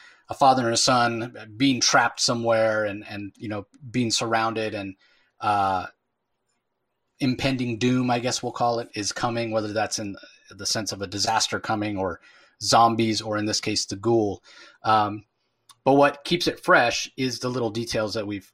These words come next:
talked about here, the interaction between Inman and Orson, uh,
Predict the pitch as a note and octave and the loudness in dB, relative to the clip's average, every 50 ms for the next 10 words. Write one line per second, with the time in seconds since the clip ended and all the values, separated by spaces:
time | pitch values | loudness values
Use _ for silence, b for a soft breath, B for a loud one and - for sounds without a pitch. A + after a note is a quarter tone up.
0 | _ _ - - A2+ A2 - - G2+ G2+ G2 F#2+ - - B2 A#2 A2 A2 G#2+ G2 | _ _ -2 0 0 0 -2 -4 -6 -6 -6 -6 -8 -4 -4 -2 -2 -2 -4 -4
1 | - b b b b b b _ _ - G#2+ G2+ G2+ - _ _ - C3 B2+ A#2+ | -8 b b b b b b _ _ -8 -6 -6 -8 -10 _ _ 0 2 4 6
2 | A2+ A2+ A2 - - A2 G#2 G2+ - - - A2 G#2 G#2 G#2+ - - - A#2 A2+ | 6 6 4 2 -2 -2 -4 -8 -8 -8 -6 -6 -4 -6 -6 -8 -6 -6 -4 -4
3 | G#2+ A2 A2 G#2+ G2+ F#2+ - - D#3 D3+ D3 C#3+ - - C#3+ C3 B2+ B2+ B2 B2 | -2 -4 -4 -4 -6 -8 -2 0 2 4 4 4 4 4 2 2 2 0 -2 -4
4 | A#2+ b b b b b b b b - G#2+ A2 G#2+ G2+ G2+ G2+ G2 F#2+ F#2+ | -8 b b b b b b b b -2 0 2 4 4 2 2 0 0 -2